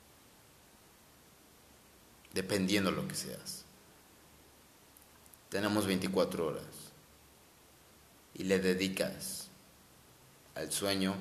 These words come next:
ocho horas. Le dedicas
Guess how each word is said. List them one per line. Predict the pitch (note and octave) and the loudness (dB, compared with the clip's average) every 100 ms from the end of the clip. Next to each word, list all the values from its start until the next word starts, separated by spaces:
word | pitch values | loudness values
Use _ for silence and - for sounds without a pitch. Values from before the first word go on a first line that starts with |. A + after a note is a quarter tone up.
| F#2+ - - - | -6 -10 -14 -2
ocho | F2+ F#2 F2+ | 0 2 0
horas. | E2+ D2 D2+ - - - - - - - - - - - - - - - - - - | 0 -2 -8 -14 -18 -20 -20 -20 -20 -20 -20 -20 -20 -20 -20 -20 -20 -20 -20 -20 -10
Le | E2 F#2 | 0 2
dedicas | F2 F2+ G2+ G#2 F2 D2 - - | 2 2 2 2 0 -2 -6 -10